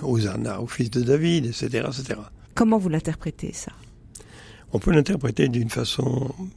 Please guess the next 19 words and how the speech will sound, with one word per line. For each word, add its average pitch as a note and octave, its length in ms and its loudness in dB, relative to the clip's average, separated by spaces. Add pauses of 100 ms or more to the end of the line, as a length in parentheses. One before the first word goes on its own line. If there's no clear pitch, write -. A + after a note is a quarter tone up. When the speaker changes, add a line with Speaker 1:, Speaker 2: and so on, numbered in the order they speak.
(220)
Speaker 1:
j'allais A#2+ 220 -2
dire, A#2 160 -2
pédagogique, B2 800 2 (840)
pour C3+ 160 -4
amener A#2+ 240 4
les A2+ 160 2
disciples, A2+ 560 0 (560)
justement, B2 680 2
à A#2+ 80 0
prendre B2+ 220 0
position A#2 520 2
par - 140 -4
rapport B2 300 -4
à B2+ 40 -2
ce - 80 -8
que - 80 2
les A2+ 120 2
gens C#3+ 200 2
disent. « D3 340 0